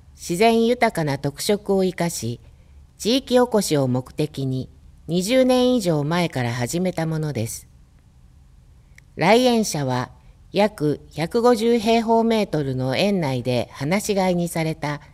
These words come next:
カブトムシに自由に触れることができます。当園は親子連れに人気で、今年は八日間の開園日に、県内外から合計千七百人以上が訪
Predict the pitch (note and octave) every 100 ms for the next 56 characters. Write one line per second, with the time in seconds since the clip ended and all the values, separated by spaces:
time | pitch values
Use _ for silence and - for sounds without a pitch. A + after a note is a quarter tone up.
0 | - - D#3+ A#3 B3 A#3 F3+ - C3 A#2
1 | B2 - - - - C3 F#3 B3 A3 D3+
2 | B2 - C#3 F#3+ A3+ A3+ G#3+ G3 B2+ A#2+
3 | - A2+ A#2 - - - - - - -
4 | - - - - - - - - - A3+
5 | G#3 E3+ D3 C3 C3 - - D#3 G3 G#3+
6 | G#3+ G3 G3 F#3 F#3 F3+ F3+ - E3 D#3+
7 | D#3 - - - - - F3 G3 G3+ -
8 | F#3 F3 D#3 - - C#3+ A3 A#3+ B3 B3
9 | E3+ C#3 C3 B2 - D3+ G3+ A3 G#3 D3+
10 | B2+ A#2+ A#2+ - - - - - - A3+
11 | F#3+ D3 F3 A3 F#3+ C#3+ C3+ - A#2+ A#2
12 | A2 - - F3 G3 F#3 F3 - - F#3
13 | B3 B3 B3+ B3 A#3 A#3+ A#3 A#3 A3+ A3
14 | F#3+ D3+ A#2+ A#2 A#2